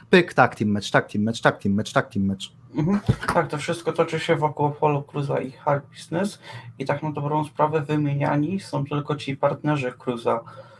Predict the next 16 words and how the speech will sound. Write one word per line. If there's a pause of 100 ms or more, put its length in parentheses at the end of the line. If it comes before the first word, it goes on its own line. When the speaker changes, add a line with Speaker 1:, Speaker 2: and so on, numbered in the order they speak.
(180)
Speaker 2:
e,
którzy
łączą
się
przeciwko
Hard (120)
Business. (560)
I,
no
i
to
się
nie
zmieniło
od
czerwca.